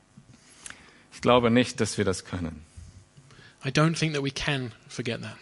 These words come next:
Speaker 1: Mir persönlich geht es so, auch in diesen Zeiten, wo nichts vorwärts geht, erinnere ich mich daran, dass ich weiß, wie es sein kann.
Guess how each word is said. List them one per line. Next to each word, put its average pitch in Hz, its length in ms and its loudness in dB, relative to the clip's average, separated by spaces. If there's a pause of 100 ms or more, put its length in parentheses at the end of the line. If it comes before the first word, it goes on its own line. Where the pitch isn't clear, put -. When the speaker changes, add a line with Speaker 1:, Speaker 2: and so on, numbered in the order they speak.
(1200)
Speaker 1:
Mir 131 200 4
persönlich 131 440 6
geht 117 160 6
es 110 140 2
so, 143 340 4 (300)
auch 127 260 4
in 131 140 -2
diesen 127 280 2
Zeiten, 127 480 2
wo 120 120 2
nichts 131 220 2
vorwärts 123 440 2
geht, 110 400 0 (320)
erinnere 117 320 4
ich 120 120 -2
mich 120 220 0
daran, 107 500 2 (680)
dass 101 160 0
ich 92 220 -4
weiß, 92 540 -2 (400)
wie 90 80 -6
es 85 120 -8
sein 80 240 -8
kann. 76 260 -12